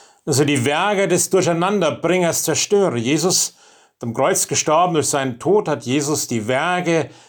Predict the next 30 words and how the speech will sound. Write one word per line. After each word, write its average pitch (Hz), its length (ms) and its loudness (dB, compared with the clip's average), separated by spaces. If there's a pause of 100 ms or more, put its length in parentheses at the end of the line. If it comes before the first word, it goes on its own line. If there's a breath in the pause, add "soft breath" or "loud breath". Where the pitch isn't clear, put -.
(300 loud breath)
des 135 140 -12
Teufels 190 400 2
in 175 100 4
die 160 80 2
Vernichtung 156 640 0
hineingezogen. 127 1000 -2 (380)
Jesus 101 380 -2
hat 120 160 -4
die 107 100 2
Macht 117 400 -2
des - 140 -14
Diabolos 107 800 -2
gebrochen. - 520 -8 (720)
Jesus 101 340 -2
ist 120 80 -6
stärker, 120 460 -4
Kraft 107 420 -4 (540 soft breath)
seiner 151 380 0
Auferstehung. 151 920 0 (400 soft breath)
Keine 147 220 -2
Macht, 165 320 0
keine 151 240 0
Kraft - 720 -4 (140)
dieser 131 420 -4
Welt 123 420 -2 (460)
kann 135 160 -4
so 120 200 -2
handeln 104 360 -4
wie 123 220 -2
er. 92 340 -8